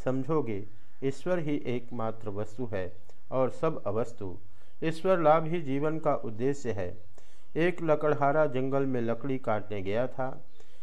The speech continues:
एकाएक किसी ब्रह्मचारी से उसकी भेंट हो गई। ब्रह्मचारी ने कहा, "सुनो जी, बढ़ते जाओ।"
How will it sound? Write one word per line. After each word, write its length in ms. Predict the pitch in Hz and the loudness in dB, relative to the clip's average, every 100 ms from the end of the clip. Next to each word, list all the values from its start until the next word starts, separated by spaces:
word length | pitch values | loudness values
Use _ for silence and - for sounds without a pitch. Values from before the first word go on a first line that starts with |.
| - | -2
एकाएक 520 | 160 165 170 160 147 143 | 0 2 2 4 2 2
किसी 240 | 135 143 | 0 0
ब्रह्मचारी 640 | 123 143 156 151 151 139 113 | 0 0 0 2 2 2 0
से 320 | - 95 - - - - - | 0 -2 -2 -2 -2 -2 0
उसकी 320 | 151 147 123 | 0 0 0
भेंट 320 | 101 120 - | 0 0 0
हो 160 | 117 98 | 0 0
गई। 280 | 95 87 - - - - - - | 0 0 -2 -2 -2 -2 -2 -2
ब्रह्मचारी 600 | 135 180 180 175 160 156 | 0 2 2 2 2 2
ने 120 | 143 135 | 2 2
कहा, 480 | 117 113 127 143 - - - | 0 0 0 0 -2 -2 0
"सुनो 240 | 160 165 | 2 2
जी, 340 | 120 107 104 - - - - | 2 0 -2 -2 -2 -2 0
बढ़ते 380 | 139 156 175 147 | 0 2 0 2
जाओ।" 320 | 104 90 | 2 0